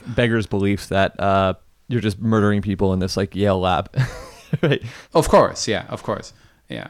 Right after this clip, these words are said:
Speaker 2: But still, I mean, the Milgram experiments have been described as a zombie that just refuses to die. It comes back again and again.
Speaker 1: Mm-hmm.
Speaker 2: Um, there's still something there.
Speaker 1: Yeah.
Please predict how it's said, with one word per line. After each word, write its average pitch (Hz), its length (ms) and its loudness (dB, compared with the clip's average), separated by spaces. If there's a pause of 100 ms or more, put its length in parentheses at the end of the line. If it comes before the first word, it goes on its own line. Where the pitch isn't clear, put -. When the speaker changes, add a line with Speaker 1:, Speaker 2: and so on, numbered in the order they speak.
Speaker 2:
But 175 240 -2
still, 254 420 4
I 185 100 2
mean, 180 360 2 (1500)
the 151 260 -6
Milgram 220 340 6
experiments 156 460 2
have 139 120 2
been 147 100 2
described 131 460 2
as 117 100 -2
a 120 60 0
zombie 123 440 2
that 120 180 -2
just 120 200 -4
refuses 117 500 -2
to 113 120 -4
die. 107 300 -2
It 156 100 -6
comes 117 180 -4
back 113 220 0
again 110 240 -2
and 101 120 -2
again. 104 460 2 (320)
Speaker 1:
Mm-hmm. 131 60 -12
Speaker 2:
Um, 117 440 -4 (1700)
there's 160 140 4
still 202 160 4
something 117 380 0
there. 113 100 2
Speaker 1:
Yeah. - 160 2